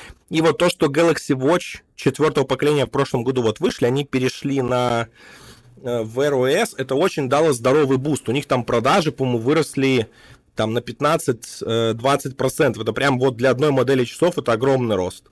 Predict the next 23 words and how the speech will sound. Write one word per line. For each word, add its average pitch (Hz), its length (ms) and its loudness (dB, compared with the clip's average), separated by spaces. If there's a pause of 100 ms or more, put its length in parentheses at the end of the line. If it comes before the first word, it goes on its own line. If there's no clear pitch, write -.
И, 131 220 0
соответственно, 151 460 2
пошла 143 280 0
популярность, 156 720 0
рост. 165 320 0
И - 20 0
я 120 80 4
думаю, 160 340 0
что 127 220 -2
со 123 140 -2
временем 143 400 0
тоже 147 300 -2
по-, 120 120 0
начнут 117 320 -6
появляться 127 400 -2
и 110 60 -2
больше 127 340 0
приложений, 117 640 0
компаньонов, 117 880 -2
э, 101 240 -2
соответственно, 113 480 -6
на 107 220 -2
часы. - 460 -6